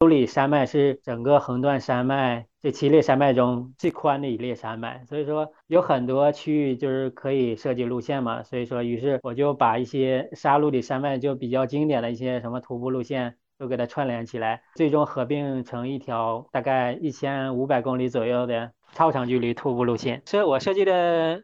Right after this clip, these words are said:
第十条徒步路线是，也是一条超长距离徒步路线。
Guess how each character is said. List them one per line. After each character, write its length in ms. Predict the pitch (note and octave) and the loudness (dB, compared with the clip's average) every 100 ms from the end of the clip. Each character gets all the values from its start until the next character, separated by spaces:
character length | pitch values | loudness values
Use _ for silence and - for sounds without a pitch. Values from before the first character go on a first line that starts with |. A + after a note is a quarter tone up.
| - | -4
第 80 | |
十 180 | F3+ D#3 | -2 0
条 160 | D3+ D3 | 0 0
徒 140 | B2+ | -2
步 100 | A#2+ | -4
路 120 | C#3 | -4
线 420 | B2+ C#3 B2+ B2 A#2+ _ _ | -2 -4 -4 -6 -10 _ _
是， 280 | - - C#3 | -20 -6 -4
也 160 | C3 A#2+ | -2 -2
是 140 | B2+ | 0
一 80 | F3 | 0
条 200 | C#3+ B2 | 2 -2
超 200 | - C3+ | -2 -4
长 160 | A#2+ A#2 | -2 -4
距 120 | B2 | -4
离 140 | A#2 | -4
徒 160 | A#2 A2 | -6 -8
步 140 | A#2 | -6
路 100 | A#2 | -6
线。 280 | A2 A#2+ A#2+ | -6 -8 -8